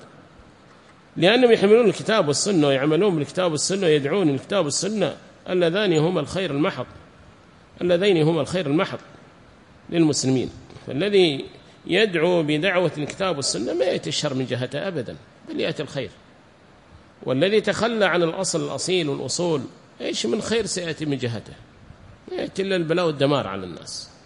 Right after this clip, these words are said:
على مر التاريخ لا تعلم فتنة أقامها أهل السنة على المسلمين أبدًا،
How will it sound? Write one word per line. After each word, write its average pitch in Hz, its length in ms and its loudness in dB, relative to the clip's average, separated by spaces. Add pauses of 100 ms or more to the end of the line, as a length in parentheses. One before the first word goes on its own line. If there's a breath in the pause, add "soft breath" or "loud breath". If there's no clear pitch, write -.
(1160 loud breath)
على 180 320 2
مر 214 240 2
التاريخ 160 600 2
لا 185 600 4
تعلم 170 520 2
فتنة 185 600 2
أقامها 165 580 2
أهل 143 160 0
السنة 135 440 0
على 131 200 -2
المسلمين 113 640 -4 (360)
أبدًا، 120 480 0